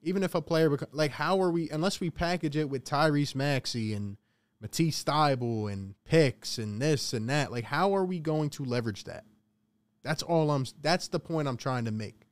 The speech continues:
I get that we're, that we're at a crossroads and a dead end. We've went all the way down the street, turned three times, we're still at the dead end. It's not much we can do either way. And this guy isn't mature enough to,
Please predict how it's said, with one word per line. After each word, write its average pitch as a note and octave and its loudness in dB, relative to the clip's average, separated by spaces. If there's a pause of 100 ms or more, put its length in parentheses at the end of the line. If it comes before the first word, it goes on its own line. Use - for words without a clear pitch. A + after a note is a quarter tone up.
(300)
I E3 4
get E3 4
that D#3 6
we're, D3 4
that C#3 0
we're D3+ 4
at C#3 4
a A#2+ -2
crossroads A#2 -4 (180)
and B2+ -6
a B2 -2
dead D3+ 2
end. F#3 -2 (1160)
We've E3+ 2
went F3 4
all F#3+ 6
the F#3+ 4
way G3 8
down F#3+ 4
the F#3 2
street, G#3 -2 (280)
turned E3 0
three F3+ 2
times, F3 2
we're D#3 -2
still E3+ 2
at D#3+ 0
the D#3 -6
dead D3 2
end. A2+ -2 (1200)
It's - -14
not F3 0
much F3 -2
we F3+ 0
can C3+ -4
do D#3+ 4
either C#3+ 4
way. D3 -2 (2000)
And A2 -6
this B2+ -4
guy D3 2
isn't D3 -2
mature D#3 -4
enough B2+ -4
to, B2+ -2